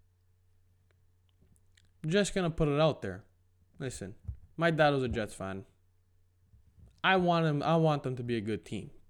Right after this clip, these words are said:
but they're not a good team. I don't, even Trevor Lawrence couldn't have fixed this team this year. What they needed was a new coach, a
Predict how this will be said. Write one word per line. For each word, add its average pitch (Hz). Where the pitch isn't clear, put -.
but 113
they're 151
not 139
a 123
good 117
team. -
I 160
don't, 165
even 208
Trevor 175
Lawrence 147
couldn't 135
have 123
fixed -
this 123
team 113
this 101
year. 95
What 190
they 226
needed 208
was 165
a 139
new 139
coach, 156
a 120